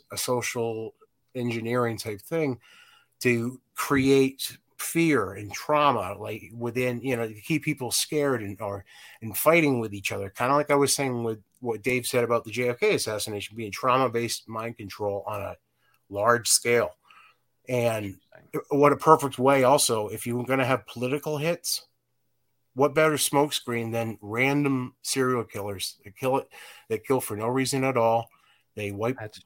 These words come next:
Speaker 1: they
Speaker 2: true.
Speaker 1: can attribute these murders to these, these individuals that are usually brainwashed, you know, and you can close the case. No more cold case. There you go.
Speaker 2: That's a, that's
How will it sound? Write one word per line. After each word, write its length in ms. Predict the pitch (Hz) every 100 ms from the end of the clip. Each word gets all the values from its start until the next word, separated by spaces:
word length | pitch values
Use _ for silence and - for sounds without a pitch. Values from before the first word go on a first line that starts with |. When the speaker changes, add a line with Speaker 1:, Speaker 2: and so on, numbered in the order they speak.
| 104
Speaker 1:
they 80 |
Speaker 2:
true. 180 | 143 175 -
Speaker 1:
can 240 | 110 104 - _
attribute 380 | 151 147 151 143
these 200 | 147 127
murders 460 | 143 147 147 135
to 240 | - 143 143
these, 520 | 151 156 139 - - _
these 440 | 123 131 139 127
individuals 760 | 143 139 143 135 135 143 143 127
that 300 | 110 113 127 _ -
are 160 | 127
usually 440 | 123 120 131 131 131
brainwashed, 760 | 113 123 123 123 127 - - -
you 140 | 107 107
know, 200 | 113 120 _ - - - _
and 340 | 117 113 113
you 140 | 113 120
can 140 | 120
close 400 | - 117 127 127
the 100 | 143
case. 440 | 151 196 151 - - _
No 180 | 110 117
more 180 | 131 127
cold 320 | - 139 139
case. 320 | 156 165 -
There 160 | 95 104
you 140 | 110
go. 260 | 131 160 98 _ _ _ _ _ _ -
Speaker 2:
That's 200 | 135 180
a, 40 |
that's 160 | 127